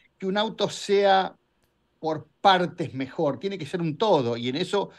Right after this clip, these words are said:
eh, eh, lo que tiene de ventaja, y no nos cansamos de decirlo, ya Adrián Newey, eh, lo tiene Red Bull, entonces el tipo puede diseñar este tipo de cosas. Siempre cuento que cuando, eh, diseñaron esa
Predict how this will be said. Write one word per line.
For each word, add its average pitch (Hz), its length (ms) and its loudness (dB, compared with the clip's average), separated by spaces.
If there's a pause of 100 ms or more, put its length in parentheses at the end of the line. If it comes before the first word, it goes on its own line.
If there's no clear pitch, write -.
(280)
eh, 113 340 -4
eh, 107 60 -8
lo 113 180 -4
que 113 120 -8
tiene 143 260 0
de 131 80 4
ventaja, 117 840 0
y 107 40 -10
no 117 100 -8
nos 113 120 -6
cansamos 120 400 -4
de 117 60 -2
decirlo, 127 360 -6
ya 107 120 -6
Adrián 104 260 -6
Newey, 104 380 -6
eh, 90 220 -14
lo 90 160 -18
tiene 101 220 -12
Red 98 180 -10
Bull, 127 380 -2 (100)
entonces - 400 -20
el 107 80 -10
tipo 123 240 -4
puede 143 220 2
diseñar 135 360 -2
este 123 180 -6
tipo 113 260 -6
de 113 80 -6
cosas. 135 300 -2
Siempre 147 260 -2
cuento 156 320 0
que 127 140 -4
cuando, 113 500 -2 (380)
eh, 107 440 -8
diseñaron 123 520 0
esa 120 440 0